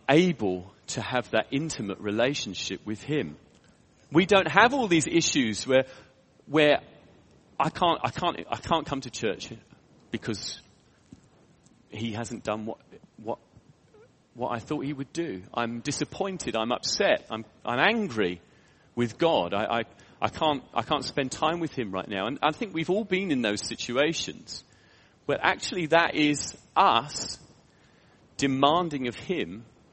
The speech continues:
what we want. Go to Matthew chapter sixteen, starting verse twenty-four. It says, "Then Jesus said to his disciples,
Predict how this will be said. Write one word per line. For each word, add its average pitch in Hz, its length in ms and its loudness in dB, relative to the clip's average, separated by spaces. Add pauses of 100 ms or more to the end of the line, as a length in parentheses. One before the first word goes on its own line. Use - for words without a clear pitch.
(200)
what 120 240 0
we 139 220 -2
want. 135 460 -4 (1300)
Go 156 120 2
to - 120 -4
Matthew 151 320 0
chapter - 320 -2
sixteen, 120 760 -2 (1080)
starting 120 460 -4
verse 113 220 0
twenty-four. 120 580 0
It - 80 -2
says, 120 240 0
"Then 123 180 0
Jesus 135 340 0
said 165 260 -2
to 147 100 0
his 131 200 -2
disciples, 123 1000 -4